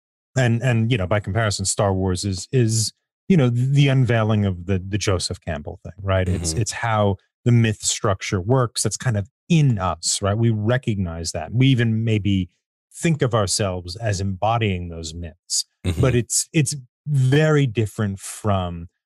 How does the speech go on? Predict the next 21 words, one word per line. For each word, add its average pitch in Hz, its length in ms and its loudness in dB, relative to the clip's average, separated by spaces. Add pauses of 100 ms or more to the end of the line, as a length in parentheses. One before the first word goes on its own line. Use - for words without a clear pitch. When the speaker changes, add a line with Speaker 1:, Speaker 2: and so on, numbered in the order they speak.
(120)
Speaker 1:
a 131 100 0
private, 113 720 -2
affective, 95 800 -6 (360)
emotional 92 800 -2
response. 87 720 -4
And 123 160 4
both 143 240 2
of 117 160 0
those 95 300 0
movies 90 580 -2 (320)
end 123 160 4
up 113 120 -4
kind 110 180 -4
of 98 80 -2
speaking 117 600 0
to, 101 580 0 (260)
I 110 60 0
think, 113 240 0
the, 113 160 0
the 113 160 0
subconscious 113 1000 0